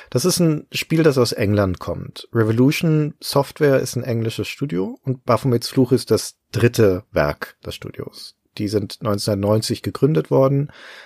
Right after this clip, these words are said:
haben dann zweiundneunzig erst Lure of the Temptress veröffentlicht und vierundneunzig Beneath a Steel Sky. Und Baphomets Fluch ist in vielerlei Hinsicht eine Weiterentwicklung dieser ersten Adventures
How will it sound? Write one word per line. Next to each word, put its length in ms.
haben 160
dann 100
zweiundneunzig 640
erst 240
Lure 300
of 120
the 60
Temptress 540
veröffentlicht 560
und 100
vierundneunzig 580
Beneath 360
a 40
Steel 340
Sky. 500
Und 120
Baphomets 480
Fluch 580
ist 380
in 180
vielerlei 720
Hinsicht 400
eine 260
Weiterentwicklung 800
dieser 300
ersten 380
Adventures 840